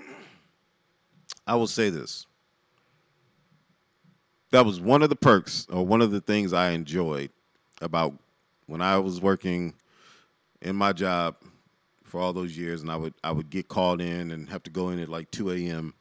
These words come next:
So obviously that means that, uh, if it's the middle of the day, I'm in bed by six,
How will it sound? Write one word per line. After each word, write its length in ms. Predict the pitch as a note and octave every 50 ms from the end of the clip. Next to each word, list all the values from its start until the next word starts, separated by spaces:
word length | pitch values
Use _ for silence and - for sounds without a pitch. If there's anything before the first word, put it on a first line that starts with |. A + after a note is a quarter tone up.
| _ _ _ _ _ _ _ _
So 320 | - - F#2+ F#2 F2 E2 D#2
obviously 420 | - E2 F2 F2 E2 - G2+ F#2+ F2
that 160 | F2 E2+ E2
means 380 | F2 F2 F2 F2 E2+ D#2+ D2+
that, 260 | D#2+ E2+ E2 D#2+ D#2+ - _ _ _ _ _ _ _ _ _ _ _ _ _ _ _ _ _ _ _ _ _ -
uh, 300 | - E2+ E2+ E2 D#2+ D#2+ D2+ - _ _ _ _ _ _ _ _ _ _ _ -
if 120 | F#2 F2 -
it's 80 | -
the 60 | - F#2
middle 260 | G#2 A#2 A#2+ A2+ A2+
of 80 | A2
the 80 | G2+ G#2+
day, 420 | G2 A2+ A2 A2 A2 A2 A2+ A#2+ - -
I'm 100 | E2 F#2
in 100 | F#2+ G2
bed 240 | F#2 G#2 G2 F#2+ F2
by 160 | F#2 F2+ F2
six, 640 | - - G#2+ G#2+ G2 - - - - - - - -